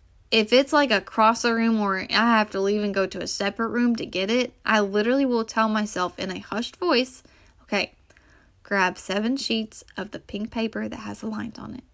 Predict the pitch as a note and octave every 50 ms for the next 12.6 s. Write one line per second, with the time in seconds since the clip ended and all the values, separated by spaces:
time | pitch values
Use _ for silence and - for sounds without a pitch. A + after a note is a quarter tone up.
0 | _ _ - - G3+ G3+ G#3 - - - F3+ G3 A3+ B3 C#4 C4+ - B3 A#3 A3+
1 | - - - - - - - A3 A#3+ - - - G#3+ G#3+ A3 - A3+ A3 G#3+ F#3+
2 | G#3 G#3+ - - D2+ - - F3 F#3 G3 F#3 - - - - - - - _ -
3 | G3+ G3 G3 F#3+ F#3 F#3 F3+ F3+ F#3+ B3 C4+ B3 G#3 G3+ G3+ G#3+ G#3+ - _ -
4 | - - _ _ _ _ - F#3+ F#3+ G#3+ C#4 C#4 - - A3+ G#3+ G#3 G#3 - -
5 | - - G#3 G3+ A3 A#3+ - - G3 G#3 F#3+ - - - G#3 G#3 G3+ G3 G3+ -
6 | - - - C4+ D#4 F4+ E4+ B3+ A#3 F#3+ F3+ F#3 G#3+ G#3+ - - - _ - -
7 | - - - _ _ - - A#3+ A3+ G#3 G#3+ G#3 - - B3+ C4+ - - D#4+ E4+
8 | C4+ G3 F3 - - G3 G3+ G3 G3 G3 F#3+ F#3+ G3 B3+ D#4 D#4 - A3+ A3+ A#3
9 | C4+ C4+ - _ _ _ _ - - A3 B3 D4+ E4+ E4 C4 G#3+ G#3+ A#3 C4+ C4+
10 | C4 - - G#3 A#3 B3 C#4 D4 C#4 C#4+ E4+ G4 F#4 F4+ - - - - - -
11 | - - A#3+ - _ _ _ _ _ _ - G#3 G3 G3 F#3+ F#3+ G3+ G#3 - B3
12 | B3+ C#4+ D4+ D4 A#3 - - - - - -